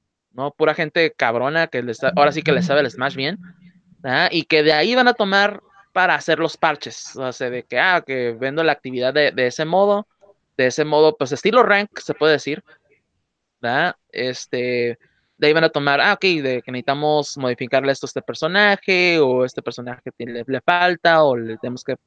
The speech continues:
quitar, ¿verdad? Entonces, eh, se me hace bastante bien eso, o sea, se, sí es algo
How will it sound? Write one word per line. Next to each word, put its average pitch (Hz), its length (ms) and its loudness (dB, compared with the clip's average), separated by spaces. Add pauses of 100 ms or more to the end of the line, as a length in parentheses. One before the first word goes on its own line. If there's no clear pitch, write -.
(140)
quitar, 180 540 0 (500)
¿verdad? 139 360 0 (260)
Entonces, 131 800 0 (480)
eh, 131 220 0
se 180 120 0
me 240 80 4
hace 359 120 4
bastante 247 400 4
bien 214 180 0
eso, 226 280 0
o 214 40 -4
sea, 165 120 0
se, 143 180 -2
sí 165 240 -4
es 170 140 -4
algo 160 560 0